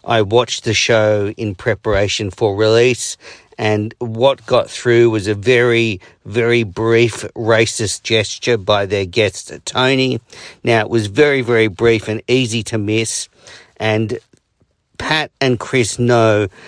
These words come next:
that the reason they're not allowed to go live is because of things like this, and all they have to do is let me know, and those things will be removed from the broadcast. Now, I watched it.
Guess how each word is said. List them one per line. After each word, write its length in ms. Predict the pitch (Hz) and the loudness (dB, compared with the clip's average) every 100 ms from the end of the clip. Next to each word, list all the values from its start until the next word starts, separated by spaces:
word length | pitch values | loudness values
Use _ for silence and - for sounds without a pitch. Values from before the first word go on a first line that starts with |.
| - _ | -20 _
that 200 | - 110 | -4 -2
the 80 | 120 | 2
reason 460 | 127 156 143 151 123 | 4 2 2 -2 0
they're 200 | 120 123 | 2 2
not 160 | 117 | 2
allowed 320 | 110 117 104 | 2 0 0
to 100 | - | -4
go 220 | 104 117 110 | 0 2 2
live 500 | 110 110 107 104 90 | 0 -2 -2 -4 -6
is 140 | 107 | -10
because 400 | - 113 - 117 | -8 -6 -2 -2
of 120 | 117 | -2
things 340 | - 123 113 98 | -4 -2 -2 -2
like 240 | 101 98 | -4 -4
this, 300 | 131 143 127 | -4 -4 -4
and 140 | - 123 | -4 0
all 140 | 139 | 2
they 160 | 131 113 | 2 0
have 240 | 110 - | -2 -6
to 80 | - | -6
do 260 | 110 110 107 | -2 0 0
is 140 | 95 | -2
let 200 | 117 113 | -2 -2
me 140 | 110 110 | -2 -4
know, 340 | 101 98 98 - - - | -2 -4 -6 -8 -20 -10
and 240 | - 110 | -4 -2
those 300 | 107 110 110 | 2 2 2
things 280 | - 110 98 | -2 -4 -2
will 100 | 104 | -2
be 180 | 92 107 | -2 -2
removed 520 | 98 107 107 104 98 | -2 -2 0 0 -2
from 220 | - 98 | -4 -4
the 80 | 95 | -4
broadcast. 880 | 87 104 104 - - 98 78 - - - - - - | -2 -2 -2 -4 -8 -8 -8 -10 -14 -18 -20 -20 -6
Now, 440 | 117 107 104 104 - | 0 2 2 0 0
I 180 | 120 120 | 2 2
watched 440 | 110 113 - - | 2 0 0 0
it. 240 | 117 110 | 0 0